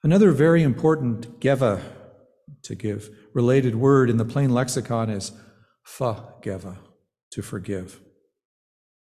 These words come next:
Indeed, the instinctive reaction of the Amish in Lancaster County, Pennsylvania, in the wake of the nickel mines tragedy, which occurred sixteen years ago this month, put forgiveness on the radar of popular culture, not just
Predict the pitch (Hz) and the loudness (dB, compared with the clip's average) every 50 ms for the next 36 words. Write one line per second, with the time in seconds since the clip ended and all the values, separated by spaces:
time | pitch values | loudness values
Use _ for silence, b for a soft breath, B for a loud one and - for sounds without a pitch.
0 | _ b b b b b b b b b b - 139 135 123 147 160 165 160 147 | _ b b b b b b b b b b -2 0 0 2 2 2 2 0 0
1 | - - 156 139 127 120 - - - 165 165 165 165 123 110 123 120 123 131 139 | -2 -2 -2 -2 -2 -2 -2 0 0 0 2 2 0 0 2 0 0 2 0 0
2 | 139 139 - 143 123 110 104 110 110 117 120 120 120 104 - 123 107 104 113 120 | -2 -4 -2 -2 -2 0 0 -2 -2 0 0 0 -2 -2 -4 -4 -4 -4 -4 -4
3 | - - - - 107 - - 120 117 117 110 113 117 117 113 113 120 107 110 110 | -6 -8 -10 -12 -10 -8 -6 -6 -4 -4 -4 -4 -6 -6 -6 -6 -6 -6 -4 -2
4 | 117 117 120 113 107 104 101 104 104 107 113 120 117 117 127 107 - 117 104 104 | 0 0 0 -2 -2 -2 -4 -6 -4 -4 -2 -2 -4 -4 -8 -10 -8 -6 -6 -6
5 | 117 117 123 107 104 104 110 113 123 117 117 - - 123 107 101 - - 113 104 | -4 -4 -4 -2 -2 0 0 0 0 0 -2 -4 -4 -2 -2 -2 -4 -4 -6 -6
6 | 104 98 95 B B B B B B B B B B - - - - - 127 117 | -6 -8 -8 B B B B B B B B B B -14 -14 -14 -8 -6 -6 -4
7 | 101 - - - - - - 127 117 113 110 110 107 110 104 98 110 107 107 101 | -4 -4 -6 -6 -6 -4 -2 -2 0 0 0 0 -2 -4 -4 -4 -4 -4 -4 -4
8 | 98 - - - 110 110 104 98 98 - - - b b b b b b b b | -6 -6 -6 -4 -2 -2 -2 -4 -6 -10 -16 -20 b b b b b b b b
9 | b b b b b _ _ - 233 233 233 - - 165 131 131 160 170 156 143 | b b b b b _ _ -2 -2 -2 -2 -4 -4 -2 2 2 2 2 4 2
10 | 131 120 117 - 143 135 123 123 117 110 101 113 117 123 123 120 113 110 107 107 | 2 2 0 0 0 0 2 2 2 2 2 2 2 2 2 2 2 2 2 2
11 | 104 104 - - - 104 - - 131 127 127 131 120 113 104 98 - - 127 131 | 0 -2 -2 -6 -8 -10 -8 -6 -4 -4 -2 -2 -2 -2 -4 -4 -2 -2 0 0
12 | 123 - - 110 101 95 104 135 190 196 - - - 127 117 110 - - - - | 0 -2 -2 -2 -2 -2 -2 -4 -4 -6 -8 -8 -6 -6 -4 -6 -6 -10 -12 -14